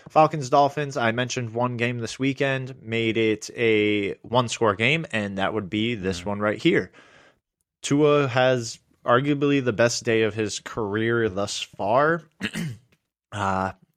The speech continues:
Speaker 1: I'll, I'll talk more about him in a little bit. The Falcons obviously get the win here.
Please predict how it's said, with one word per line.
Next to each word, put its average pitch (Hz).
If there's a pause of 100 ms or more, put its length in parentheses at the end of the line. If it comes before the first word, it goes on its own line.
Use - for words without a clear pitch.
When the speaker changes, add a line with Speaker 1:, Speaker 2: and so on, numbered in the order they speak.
(160)
Speaker 1:
I'll, 107
I'll 101 (380)
talk 117
more 107
about 95
him 117
in 110
a 101
little 107
bit. 117
The 113
Falcons 117
obviously 107
get 104
the 110
win 120
here. 117